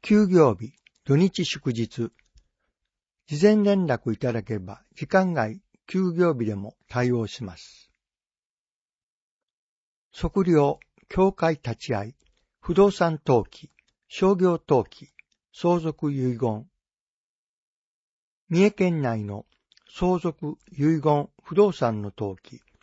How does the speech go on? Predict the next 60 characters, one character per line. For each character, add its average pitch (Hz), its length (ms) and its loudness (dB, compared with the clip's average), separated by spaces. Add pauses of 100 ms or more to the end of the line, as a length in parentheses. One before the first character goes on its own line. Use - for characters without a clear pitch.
(240)
会 170 200 -4
社 180 140 -2
の 170 140 -2
登 127 340 -2
記、 - 180 -20 (520)
民 180 280 4
事 185 140 -2
ト 175 160 0
ラ 175 100 2
ブ 160 100 -2
ル 139 100 0
に 120 180 -2
つ - 140 -4
い 107 80 -2
て 110 160 -4
の 101 180 -8
法 165 240 2
律 185 280 -2
相 156 240 -2
談 104 220 -4
な 101 140 -10
ど 98 140 -6
は、 98 160 -12 (440)
矢 131 120 -2
野 185 140 0
事 175 80 -4
務 180 140 -2
所 135 140 -4
に 104 180 -4 (120)
お 123 80 -6
任 135 280 -2
せ - 100 -4
く 113 120 -14
だ 104 120 -10
さ 95 220 -16
い。 101 60 -20 (1300)
豊 170 300 4
富 160 100 0
な 127 120 2
知 143 140 -8
識 - 240 -12
と 107 260 -8
経 160 200 0
験 180 280 0
を 170 60 -2
持 165 120 -4
つ - 240 -14 (280)
ス - 100 -20
タ 165 100 0
ッ - 40 0
フ - 140 -18
が 117 100 -6
誠 170 300 0
実 175 300 -8
に 160 120 -4
対 131 260 -2
応 120 160 -2
し - 140 -12
ま 95 140 -8
す。 - 260 -20